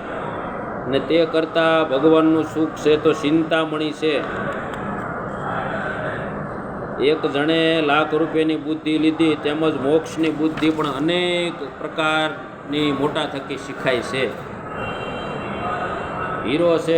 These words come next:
તે કોઈ રીતે ફૂટે નહીં, પણ તે માકડના લોહીથી ફૂટે. તેમ વાસના કોઈ રીતે ટળે નહીં, પણ મોટા કહે તેમ કરે, તેનો ગુણ આવે ને એની ક્રિયા ગમે તો તેથી ટળે.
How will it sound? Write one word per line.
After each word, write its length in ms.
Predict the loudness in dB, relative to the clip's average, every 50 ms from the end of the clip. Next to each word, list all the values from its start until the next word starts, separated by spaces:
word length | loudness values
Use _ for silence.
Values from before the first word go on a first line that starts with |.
| 2
તે 140 | 4 4 2 2
કોઈ 540 | 2 4 4 6 6 8 8 6 6 4
રીતે 260 | 4 2 0 0 0 -2 -2 -2
ફૂટે 300 | -4 -4 -2 0 2 2
નહીં, 360 | 2 2 2 2 2 2 0 0
પણ 160 | -2 -4 -4
તે 200 | -2 -2 0 0
માકડના 640 | 2 2 2 2 2 2 2 2 2 2 0 0
લોહીથી 400 | 0 2 2 2 0 0 -2 -6
ફૂટે. 360 | -2 2 2 2 4 4 2 0 0 -4 -6 -8 -8 -8 -8 -8 -8 -6 -6 -6 -4 -4 -4 -4 -4 -6 -6 -6 -6 -6 -6 -6 -6 -6 -6 -8 -6 -6 -6 -6 -4 -2
તેમ 460 | 0 2 2 2 2 2 0 0 0
વાસના 460 | 2 2 2 2 0 0 -2 -2 -2 -2
કોઈ 360 | 0 0 2 4 6 6 4
રીતે 260 | 4 2 0 0 0
ટળે 320 | -2 0 0 0 2 2 4 4
નહીં, 360 | 4 4 4 2 2 0 0 -2
પણ 160 | -2 -4 -4 -2
મોટા 280 | -2 -2 0 0 0 0
કહે 320 | 0 0 0 0 0 0 0 -2 -4
તેમ 180 | -6 -6 -6 -8 -6 -2
કરે, 320 | 0 2 2 2 2 0 0 -4 -8 -10 -10 -12 -12 -12 -12 -10 -8 -4 -2
તેનો 240 | 0 0 2 2 0 0
ગુણ 260 | -2 0 0 0 2
આવે 320 | 2 4 4 4 4 4 2 2 0
ને 100 | 0 -2
એની 200 | -2 -4 -4 -6
ક્રિયા 420 | -6 -4 -2 0 2 2 2 0
ગમે 340 | 0 -2 -2 -2 0 0 0 0 0 0 0
તો 80 | 0 0
તેથી 360 | 2 2 0 2 2 0 0
ટળે. 320 | 0 2 2 2 2 0